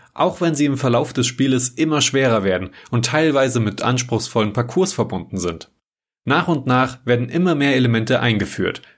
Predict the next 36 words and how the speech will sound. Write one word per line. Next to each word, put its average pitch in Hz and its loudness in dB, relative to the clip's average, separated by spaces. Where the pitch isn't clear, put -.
wie 104 -2
Fahrstühle 110 -2
oder 95 0
bewegliche 104 -2
Laser. 107 0
Das 113 -2
Highlight 135 2
sind 120 0
allerdings 117 2
die - -2
verschiedenen 120 0
Formen, 123 0
die 95 0
die 107 0
eigene 135 0
Kugel 131 0
an 107 -2
vorgegebenen 131 0
Stellen 117 0
annehmen 117 0
kann. 80 -8
Die 120 2
Lavakugel 110 2
kann 113 0
Glas 113 2
durchbrechen 127 -2
und 143 -2
über 170 0
Feuermeere 107 2
gleiten, 90 -2
und 120 0
die 127 2
Eiskugel 165 2
lässt 156 2
Gewässer 165 0
gefrieren. 92 -2